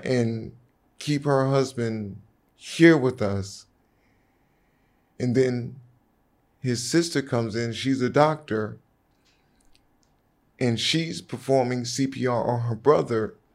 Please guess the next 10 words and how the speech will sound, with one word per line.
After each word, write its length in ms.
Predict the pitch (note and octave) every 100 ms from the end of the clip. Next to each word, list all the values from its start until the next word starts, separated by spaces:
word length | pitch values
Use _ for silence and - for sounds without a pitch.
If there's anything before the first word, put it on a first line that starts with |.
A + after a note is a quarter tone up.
| _ _ _ _ _ _ _ _ _ _ -
in 100 | A#2+
front 280 | A#2 D3 C#3
of 80 | C3+
his 220 | C3 A#2
wife, 540 | B2 C3+ B2+ B2+ - _ _ _ _ _ -
knowing 460 | - G#2+ C3 C3+
that 140 | A#2+ A#2+
her 120 | A#2
brother's 480 | A2 A#2 G#2+ G#2+ F#2
gone. 540 | - B2 B2+ A2 F2